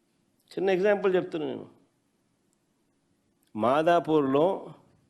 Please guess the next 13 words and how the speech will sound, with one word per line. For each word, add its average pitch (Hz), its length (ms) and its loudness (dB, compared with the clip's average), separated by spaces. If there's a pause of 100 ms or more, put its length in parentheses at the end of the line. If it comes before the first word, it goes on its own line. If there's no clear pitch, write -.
(500)
సైబర్ 160 640 0
టవర్స్ 143 400 0
అన్నది 131 540 -6 (1000)
ఆరు 135 320 0
ఎకరాలలో, 156 1000 0 (1600)
ఆరు 131 220 2
ఎకరాల 170 460 2
స్థలంలో 139 920 0 (880)
ఒక 127 120 -4
చిన్న 180 540 -2
ప్రాజెక్టు, 160 600 -2
దాని 156 280 -2
పేరు 202 560 -2